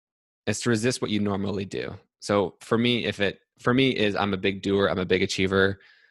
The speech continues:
Um, I'm a three on the Enneagram, so I love just getting shit done. Um, and so for me, my unnatural tendency is to not do anything. And so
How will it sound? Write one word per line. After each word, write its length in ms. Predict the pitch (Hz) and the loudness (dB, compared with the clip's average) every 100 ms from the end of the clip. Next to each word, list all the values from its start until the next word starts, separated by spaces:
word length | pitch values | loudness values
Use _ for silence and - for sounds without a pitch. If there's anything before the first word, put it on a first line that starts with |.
| _ _ _ - | _ _ _ -4
Um, 500 | 90 87 73 85 95 _ _ _ - | 0 0 -2 -8 -14 _ _ _ -4
I'm 160 | 90 | -2
a 80 | 80 | -4
three 380 | - 110 107 104 | -4 0 2 4
on 180 | 92 92 | 2 0
the 100 | - | 0
Enneagram, 920 | 92 104 98 104 101 98 95 95 - | 2 4 4 2 2 2 0 -4 -2
so 120 | 92 | 0
I 60 | |
love 440 | 92 98 98 101 95 | 2 4 6 4 2
just 160 | 98 | -4
getting 180 | 98 87 | -4 -4
shit 240 | 95 95 95 | -2 -2 0
done. 440 | 95 92 95 104 _ _ _ _ _ _ _ - | 0 0 -2 -8 _ _ _ _ _ _ _ -6
Um, 160 | 73 - | -4 -4
and 120 | 95 | -2
so 140 | 107 | -2
for 200 | - 107 | -2 -2
me, 480 | 107 113 110 107 - _ | 2 2 2 0 -4 _
my 140 | 101 - - _ _ _ _ - | -8 -8 -10 _ _ _ _ -2
unnatural 440 | 107 110 101 98 98 | 2 4 2 0 -4
tendency 720 | 107 101 95 - 87 95 - _ _ _ _ - | 0 0 0 0 0 0 -8 _ _ _ _ -6
is 180 | 95 - | -6 -4
to 520 | - 95 92 90 90 - | -2 0 0 -2 -6 -6
not 320 | 101 98 - | 0 0 0
do 160 | 98 92 | -2 -2
anything. 460 | - - - 62 - - _ _ _ _ _ _ _ _ _ _ _ _ _ _ - | -2 -8 -10 -14 -16 -20 _ _ _ _ _ _ _ _ _ _ _ _ _ _ -4
And 160 | 104 | -2
so 420 | - 101 95 95 | 0 2 2 2